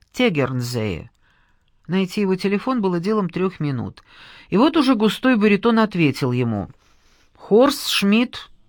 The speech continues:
у аппарата". Инспектор представился и предложил господину Шмидту выбрать удобное время для посещения мюнхенской криминальной полиции.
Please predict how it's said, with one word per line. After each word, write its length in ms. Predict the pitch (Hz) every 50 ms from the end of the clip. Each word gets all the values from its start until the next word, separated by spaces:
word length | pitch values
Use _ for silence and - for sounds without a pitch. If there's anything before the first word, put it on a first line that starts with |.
| _ -
у 100 | - 202
аппарата". 640 | 208 190 190 196 170 139 117 95 - - - - - _ _ _ _ _ _ _ _ _ _ _ _ _ _ _ _ _ _ _ _ _ _ _ _ _ _ _ _ _ _ _ _ _ _ _ _ _ _ _
Инспектор 580 | - 170 175 - - - 180 156 - - 151 139
представился 1080 | - - 151 151 151 - - - 127 123 120 120 127 143 160 - - - 254 269 285 - - - - - - _
и 100 | - 311
предложил 520 | 311 311 311 262 208 214 208 196 240 254 226
господину 520 | 220 202 - - 190 180 180 170 156 151
Шмидту 440 | 147 - - 151 170 220 269 311 262
выбрать 380 | 208 220 208 180 175 170 -
удобное 420 | 180 165 165 165 151 147 143 139 139
время 320 | 139 160 202 247 294 302
для 120 | 240 220 180
посещения 720 | 156 165 151 - 156 139 - - 190 208 226 226 240 233
мюнхенской 720 | 196 156 143 143 143 156 - - 208 190 - - 233 220
криминальной 600 | 214 - 185 165 156 139 131 131 139 147 156 160
полиции. 580 | 156 - 143 131 107 87 76 - - - -